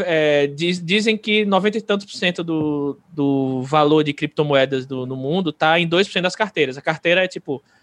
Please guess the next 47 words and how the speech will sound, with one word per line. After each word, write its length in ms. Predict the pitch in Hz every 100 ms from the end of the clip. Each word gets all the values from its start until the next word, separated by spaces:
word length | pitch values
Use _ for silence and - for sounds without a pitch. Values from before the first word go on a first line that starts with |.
| _ _ -
eu 100 | 156
posso 200 | 175 170
ter 60 |
uma 60 | 170
carteira 320 | 170 160 165
de 40 | 160
criptomoeda 460 | 160 170 165 160 156
com 100 | 160
meu 100 | 160
dinheiro 380 | 165 170 165
e 40 | 147
tal. 360 | 151 143 123 _ _ _ -
E 100 | 175
aí 160 | 180
o 40 | 214
cara 200 | 208 208
falava, 300 | 226 190 165
isso 140 | 190 214
é 40 |
mentira. 440 | 208 208 202 190 156
Eu 80 |
falei, 280 | 147 143 139
"O-, 120 | 156 -
ok, 320 | 123 156 180 196
vamos 240 | 151 226
ler." 240 | 185 208 - _ _ _ _
Aí 140 | - 190
no 80 |
final 240 | 220 214 220
ele 80 | 226
conclui, 460 | 262 240 185 147 165
não 180 | 226
é 80 | 233
noventa 360 | 277 240 233 226
e 20 |
dois 240 | 196 196
por 80 | -
cento 160 | - 180
das 140 | 175 165
pesso-, 360 | 160 151 143
das, 240 | 147 143 -
das 340 | 147 131 127
carteiras 340 | 147 147 156 151
que 80 | -
tem 100 | 151
dois, 260 | 156 - -
é, 200 | 143